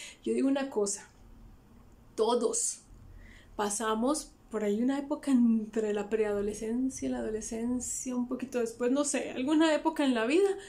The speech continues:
que yo la llamo, eh, la época, eh, patética. Pero si tú ya no estás adolescente, preadolescente, posadolescente,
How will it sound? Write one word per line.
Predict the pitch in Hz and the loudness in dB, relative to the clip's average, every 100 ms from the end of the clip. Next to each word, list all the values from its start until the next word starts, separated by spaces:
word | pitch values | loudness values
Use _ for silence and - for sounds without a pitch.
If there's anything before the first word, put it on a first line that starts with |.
| - - - - | -18 -18 -18 -8
que | - | 0
yo | 247 | 2
la | 240 | 4
llamo, | 254 254 320 277 294 311 - - - - | 4 6 6 6 2 0 -10 -20 -20 -6
eh, | 240 240 233 226 | -2 0 2 2
la | 226 226 | 2 0
época, | 220 262 269 277 247 226 214 208 202 - - - - - | 0 -2 0 2 2 2 0 -4 -8 -14 -20 -20 -14 -4
eh, | 233 220 220 - - - | 0 2 2 0 -10 0
patética. | 226 214 254 - 190 - - - - - - - - - - - - - - | 0 6 4 4 -2 -8 -12 -16 -20 -20 -20 -20 -20 -20 -20 -20 -20 -20 -4
Pero | 226 220 | 0 2
si | 240 | 2
tú | 233 269 | 2 2
ya | 262 330 | 4 4
no | 359 | 4
estás | 359 - 381 370 381 - - - - - - - | 2 2 4 4 4 0 -4 -12 -20 -20 -20 -4
adolescente, | 285 285 254 240 254 294 | 2 4 4 4 2 2
preadolescente, | 285 254 226 226 254 320 | 2 4 4 2 0 0
posadolescente, | - 302 277 226 - - - 330 339 - - - - - - 311 - | 0 2 6 6 4 0 4 6 6 0 -4 0 2 2 2 0 0